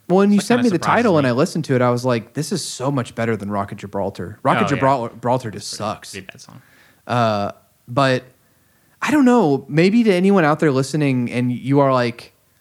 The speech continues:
Speaker 1: a big Nocturama head and this is, like, one of your favorite albums, like, there's gotta be people that love this record, right?
Speaker 2: Oh, yeah.
Speaker 1: And, like, I don't know. We,
Speaker 2: There's
Speaker 1: we,
Speaker 2: dozens of 'em.
Speaker 1: we have a mailbag we check pretty often. You can, uh, message us at jubilee street pod at gmail dot com if,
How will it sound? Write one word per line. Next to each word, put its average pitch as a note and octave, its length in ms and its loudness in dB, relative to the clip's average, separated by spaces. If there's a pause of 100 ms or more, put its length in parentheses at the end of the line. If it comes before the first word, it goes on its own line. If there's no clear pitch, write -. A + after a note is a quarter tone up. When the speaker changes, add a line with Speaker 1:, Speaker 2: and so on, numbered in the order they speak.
(540)
Speaker 1:
a B2+ 80 0
big C#3 260 0
Nocturama C3 640 0
head D#3 320 2
and A2+ 200 -2
this A#2+ 140 -4
is, C3 140 -4
like, A#2+ 180 -2
one A#2 120 -2
of A2 100 -4
your A2 100 -6
favorite A#2 400 -2
albums, F#3 460 0
like, A#2 160 -2
there's D#3+ 160 -8
gotta F3+ 320 0
be C#3+ 120 0
people C#3 320 -2
that G#2 180 -2
love A2 200 -2
this G#2+ 220 -10
record, G2 360 -8
right? G#2 200 -2
Speaker 2:
Oh, B3 80 -4
yeah. F#2+ 180 -8 (600)
Speaker 1:
And, C3 640 2 (160)
like, B2 320 -4
I B2 100 2
don't G#3 120 0
know. A3 120 4
We, C#3+ 100 2
Speaker 2:
There's D3 120 0
Speaker 1:
we, D#3+ 60 -2
Speaker 2:
dozens D#3 320 -2
of F#2 100 -12
'em. F#2 140 -16 (240)
Speaker 1:
we C#3+ 140 2
have F#3+ 180 2
a F3 40 0
mailbag F3 840 2
we F#3 480 -2
check F3+ 320 -2
pretty F3+ 240 4
often. F#3 400 2
You D#3+ 80 0
can, B2 420 -2
uh, A2+ 360 -2
message C3+ 340 -2
us C#3 140 -2
at A#2 260 2
jubilee C3 400 0
street C3 340 -4
pod C3 280 0
at G#2+ 80 -6
gmail B2 340 -2
dot A#2 240 -2
com B2+ 380 -2
if, - 120 -14